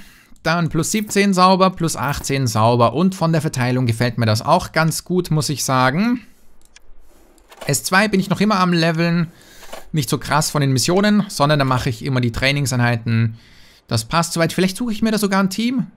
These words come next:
Schauen wir mal. Aber irgendwie jetzt, vor allem mit dieser Änderung, da gibt's krasse Missionen, wo man nur ein paar Mal am Tag klicken müsste. Dann immer vier Batterien pro Tag, zwei lange Missionen überspringen.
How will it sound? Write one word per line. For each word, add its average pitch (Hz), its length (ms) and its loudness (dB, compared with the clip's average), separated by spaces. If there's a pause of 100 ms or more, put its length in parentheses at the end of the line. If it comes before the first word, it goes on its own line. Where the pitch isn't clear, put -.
(320)
Schauen 208 220 0
wir 214 60 0
mal. 196 260 4
Aber 170 120 2
irgendwie 185 360 2
jetzt, 185 300 0
vor 151 80 0
allem 175 140 2
mit 175 120 0
dieser 190 240 2
Änderung, 180 580 2 (1300)
da 104 80 -4
gibt's - 480 -8
krasse 156 380 0
Missionen, 170 500 4
wo 156 120 4
man 180 180 4
nur 202 120 4
ein 208 60 -6
paar 220 200 0
Mal 240 160 2
am 240 100 2
Tag 233 260 -2
klicken 285 300 -4
müsste. 120 480 0 (800)
Dann 165 180 4
immer 170 600 2 (360)
vier 175 260 0
Batterien 160 500 0
pro 202 180 -2
Tag, 214 360 -2
zwei 151 200 0
lange 156 240 2
Missionen 170 440 0
überspringen. 160 640 0